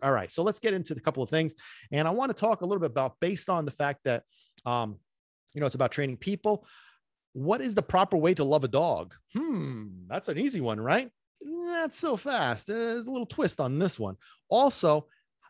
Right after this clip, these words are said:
I wanna talk about stop putting labels. Jesus Christ, San Giuseppe Benedetto, me fanno incazzare. I get so, so aggravated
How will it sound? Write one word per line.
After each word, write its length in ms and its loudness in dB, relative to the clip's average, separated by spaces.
I 60 -4
wanna 300 -4
talk 320 -4
about 200 -2
stop 460 -2
putting 340 2
labels. 720 0
Jesus 420 -2
Christ, 400 4
San 180 2
Giuseppe 480 -2
Benedetto, 640 -2
me 140 0
fanno 460 2
incazzare. 560 4
I 20 -6
get 160 -4
so, 460 2
so 300 4
aggravated 720 4